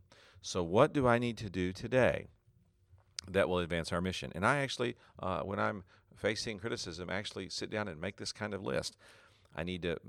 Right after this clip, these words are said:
make this phone call. I need to prepare this material. I need to make this visit. I need to plan this meeting. These are the things that need to happen to advance our mission,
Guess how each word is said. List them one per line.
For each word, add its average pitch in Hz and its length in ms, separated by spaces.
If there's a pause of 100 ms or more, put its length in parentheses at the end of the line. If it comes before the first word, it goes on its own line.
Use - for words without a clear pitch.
(100)
make 78 300
this 101 160
phone 117 260
call. - 400
I 80 120
need 80 260
to 82 180
prepare - 440
this 87 260
material. 95 600
I 73 140
need 78 220
to 87 200
make 76 260
this 87 180
visit. 92 360 (340)
I 76 100
need 82 180
to 82 60
plan 76 400
this 90 200
meeting. 87 320 (440)
These 107 320
are 143 60
the 147 120
things 120 400
that 113 140
need 98 220
to 110 60
happen 98 420
to 87 160
advance 78 360
our 80 140
mission, 80 480